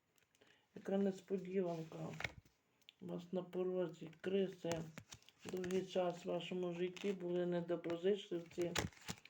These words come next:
які заважали в вашому житті, у ваших справах, у вашому особистому житті, в вашій кар'єрі.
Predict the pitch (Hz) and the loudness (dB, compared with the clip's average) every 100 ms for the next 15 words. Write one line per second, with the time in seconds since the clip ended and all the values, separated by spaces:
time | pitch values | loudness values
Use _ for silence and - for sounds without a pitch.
0 | - - _ _ _ _ _ _ _ _ | -16 -16 _ _ _ _ _ _ _ _
1 | - _ _ - _ - - - - - | -20 _ _ -20 _ -18 -16 -16 -18 -14
2 | 160 156 - - - - - - - - | -12 -12 -12 -16 -18 -18 -18 -20 -20 -20
3 | _ _ - 180 196 196 - 202 202 196 | _ _ -8 2 4 4 2 2 4 6
4 | 190 - 185 170 180 180 170 185 185 180 | 4 0 -2 0 0 0 0 2 2 2
5 | 175 175 180 175 185 185 180 185 190 - | 0 0 -2 0 -2 0 0 0 0 2
6 | 220 226 220 - - _ - _ _ - | 4 6 4 -4 -18 _ -20 _ _ -4
7 | 175 180 180 - 175 160 - - 190 202 | 0 2 0 -2 -6 -8 -16 0 4 6
8 | 220 202 196 - - - _ _ _ - | 6 4 0 -6 -14 -20 _ _ _ -20
9 | _ - _ _ - _ _ _ _ _ | _ -20 _ _ -20 _ _ _ _ _
10 | _ _ _ _ _ _ _ - - - | _ _ _ _ _ _ _ -20 -20 -20
11 | - 175 180 175 175 180 170 170 165 175 | -6 -2 2 0 0 0 0 -2 -2 6
12 | 220 226 196 190 180 180 180 185 180 165 | 6 6 0 0 0 -2 -6 -2 -2 -2
13 | 156 - 165 170 160 160 196 214 202 190 | -4 -4 -4 -2 -2 2 6 6 8 6
14 | 185 | 2